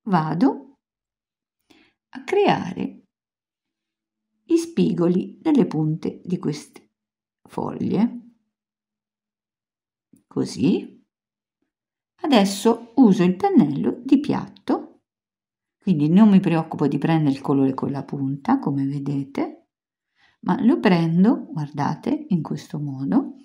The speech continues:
e lo spalmo verso il centro della foglia, in modo tale da avere delle sfumature più chiare,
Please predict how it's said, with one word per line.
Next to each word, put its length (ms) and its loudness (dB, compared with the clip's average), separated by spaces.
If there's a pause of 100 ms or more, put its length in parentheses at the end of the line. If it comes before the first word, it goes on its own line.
(580)
e 200 -2
lo 140 2
spalmo 640 0
verso 600 -2
il 180 4
centro 640 -6 (260)
della 300 0
foglia, 580 -4 (640)
in 160 0
modo 300 4
tale 480 2
da 140 2
avere 540 -2
delle 540 0
sfumature 800 2
più 260 -6
chiare, 840 -4